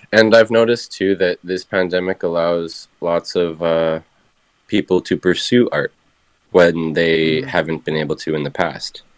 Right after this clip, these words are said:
Speaker 1: Just simply
Speaker 2: For sure.
Speaker 1: because you're at home, you're at home more, you know what I mean? You can't spend all your time with your friends. You have to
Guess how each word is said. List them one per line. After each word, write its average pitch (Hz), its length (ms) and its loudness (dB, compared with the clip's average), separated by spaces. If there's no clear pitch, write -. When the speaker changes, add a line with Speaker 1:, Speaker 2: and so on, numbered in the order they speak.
Speaker 1:
Just - 220 0
simply 95 300 4
Speaker 2:
For 87 60 0
sure. 90 80 2
Speaker 1:
because 85 280 2
you're 87 140 4
at 92 120 4
home, 110 360 4
you're 101 160 6
at 104 100 6
home 120 260 4
more, 78 340 0
you 87 120 -4
know 85 80 -2
what 87 120 -2
I 87 40 0
mean? 110 240 0
You 101 80 -4
can't 123 420 0
spend 95 280 -2
all 87 140 2
your 85 100 -2
time 85 240 -2
with - 160 -12
your 80 60 -10
friends. 73 400 -4
You 82 100 -2
have 92 300 0
to 80 240 0